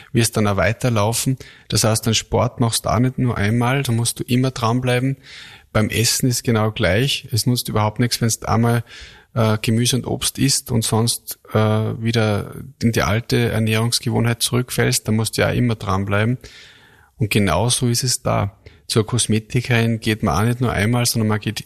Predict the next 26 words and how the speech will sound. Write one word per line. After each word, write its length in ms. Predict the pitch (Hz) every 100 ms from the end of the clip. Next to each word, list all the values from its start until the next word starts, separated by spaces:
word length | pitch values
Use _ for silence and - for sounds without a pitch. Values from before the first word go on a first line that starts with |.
| _
immer 320 | 120 127 117
wieder 160 | 113 120
hin. 340 | 123 143 160 _ _ _ _ _ _ _ _ - -
Und 120 | 110
genauso 600 | 110 95 95 110 117 117
ist 180 | 104 110
es 200 | 113 -
in 200 | - 101
der, 300 | 101 98 -
in 160 | - 98
der 100 | 92
ästhetischen 500 | 95 104 95 101 98
Medizin. 520 | 95 110 - 92 101 - - - - - -
Ähm, 520 | 107 95 95 95 95 - - _ - - _ _
man 260 | - 107 104
kann 280 | 104 104 113
das 160 | 104
aber 180 | 104 104
so 180 | - 110
gestalten, 680 | 113 - 85 87 104 - 95
dass 160 | 95
das 160 | - 101
einfach 320 | 95 104 98
auch 360 | - 95 - - - - - -
vom, 600 | - 92 92 90 - 87 - - - - - _ -
vom, 440 | - 101 92 92